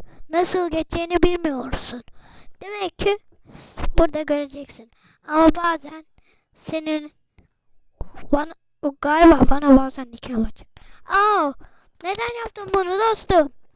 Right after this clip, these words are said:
Oo, burası çok kötü yer. Ay, düşüyordum az kalsın. Ay. Dikkatli çıkayım, yoksa düşüp ölürüm. Aa, sandık.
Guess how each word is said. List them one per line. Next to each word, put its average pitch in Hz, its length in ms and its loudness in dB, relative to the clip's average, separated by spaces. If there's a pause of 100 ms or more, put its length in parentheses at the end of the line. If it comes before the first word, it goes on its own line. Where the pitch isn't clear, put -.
(1900)
Oo, 302 540 8 (440)
burası 285 220 -2
çok 339 180 -4
kötü 320 160 -6
yer. 277 140 -8 (1400)
Ay, 311 200 -2
düşüyordum 302 460 -2
az 294 160 -20
kalsın. - 380 -20 (960)
Ay. 302 180 -2 (1300)
Dikkatli 302 520 -10
çıkayım, 359 440 -10 (160)
yoksa 302 360 -4
düşüp 277 420 2
ölürüm. 240 300 -2 (1500)
Aa, 415 200 0 (140)
sandık. 415 680 -4